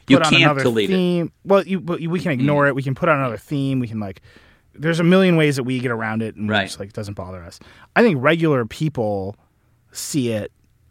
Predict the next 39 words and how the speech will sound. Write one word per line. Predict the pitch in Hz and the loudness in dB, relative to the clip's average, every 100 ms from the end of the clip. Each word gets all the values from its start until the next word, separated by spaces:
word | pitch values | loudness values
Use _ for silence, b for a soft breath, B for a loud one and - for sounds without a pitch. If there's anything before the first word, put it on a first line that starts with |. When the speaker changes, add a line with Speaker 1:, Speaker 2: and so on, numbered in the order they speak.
| 135 | -2
Speaker 1:
and | 127 | 0
it | |
just, | 120 131 - | 0 -4 -2
like, | 117 - | -4 -2
distracts | 135 - - 160 151 156 - - | -4 -4 2 4 4 2 -4 -8
and | 127 117 | -6 -4
confuses | 120 110 - 147 165 151 143 143 - | -6 -6 -4 -2 0 0 0 -2 -4
and | 113 107 107 | -10 -8 -2
ruins | 127 151 151 143 | 2 4 6 4
the | 123 | 2
experience | 117 - 120 110 107 - | -4 -4 -4 -2 -2 -6
of | 95 | -10
the | |
phone, | - 95 78 85 _ b b b | -12 -14 -14 -18 _ b b b
like, | 131 | -2
in | 156 | 2
a, | 160 143 _ - | 2 2 _ -2
in | 151 | 2
a | |
meaningful | 131 135 190 202 180 170 - 143 | 2 4 4 4 4 2 2 2
way, | 123 107 85 82 b b b b - | 2 -2 -4 -14 b b b b -2
where, | 135 135 | 0 2
like, | 127 | 0
suddenly | - 185 170 170 | 0 0 2 2
they're, | 143 131 123 | 2 0 -6
they | - 135 | -2 0
don't | 143 123 | 2 0
know | 120 | -2
what | 120 113 | -2 -2
messaging | 113 113 117 110 107 | -2 -4 -6 -8 -8
app | 101 - | -10 -14
to | - 104 | -10 -6
use. | 98 90 80 92 - b b b b | -6 -6 -10 -14 -18 b b b b
So, | - 117 | -4 -2
like, | 110 107 | -2 -4
they're | 117 | -4
like, | 110 101 _ _ | -4 -8 _ _
"Screw | - - - 135 | -12 -8 -2 0
it. | 95 | -2